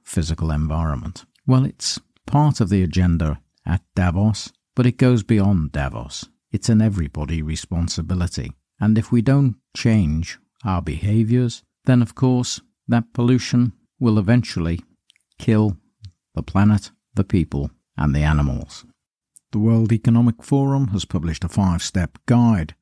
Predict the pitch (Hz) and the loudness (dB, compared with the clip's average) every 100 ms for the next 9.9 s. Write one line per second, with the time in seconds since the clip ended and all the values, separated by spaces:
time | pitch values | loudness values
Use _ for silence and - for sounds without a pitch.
0 | _ - 104 - 98 95 - - - 123 | _ -4 -2 0 0 0 -6 -14 -2 -2
1 | 117 - 82 - _ _ - - 78 - | -2 -4 -6 -8 _ _ -20 -10 -8 -2
2 | 98 98 90 95 92 90 92 - 101 85 | 0 2 2 2 2 2 0 -2 -2 -2
3 | 82 - 95 - 82 69 98 - _ _ | -2 -2 -2 0 -4 -6 -8 -12 _ _
4 | 107 113 151 123 107 104 104 104 98 107 | 2 2 2 2 2 2 2 4 4 2
5 | - 92 - 82 80 76 - _ - 120 | 2 -2 0 0 0 -2 -6 _ -2 0
6 | - 98 92 - 87 - 101 92 87 87 | 0 2 2 0 -2 0 2 2 2 2
7 | 80 - 107 101 101 85 - 73 69 - | 0 0 2 2 2 0 -4 -6 -6 -14
8 | _ - - 82 - 95 98 90 87 82 | _ -12 -6 -4 0 2 2 2 0 -2
9 | 85 107 101 104 - 104 104 104 | 0 0 2 -2 0 2 2 0